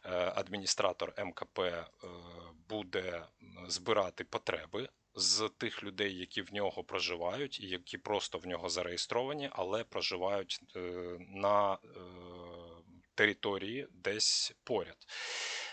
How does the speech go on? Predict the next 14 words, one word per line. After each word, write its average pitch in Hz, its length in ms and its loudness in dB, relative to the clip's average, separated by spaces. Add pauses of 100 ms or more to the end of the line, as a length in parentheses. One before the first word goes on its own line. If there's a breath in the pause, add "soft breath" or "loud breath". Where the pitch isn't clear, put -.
(180)
е, 92 640 0
для 90 240 -2
того, 120 300 2
щоб 98 340 2
закривати 90 580 -2
їхні 87 340 -6
потреби. - 460 -8 (1000 loud breath)
І, 151 300 0
відповідно, 98 640 -4
ми 98 320 -2 (680)
натискаємо 101 640 2
кнопку 90 340 -8
"Поселити". 156 640 0
Е, 151 120 -6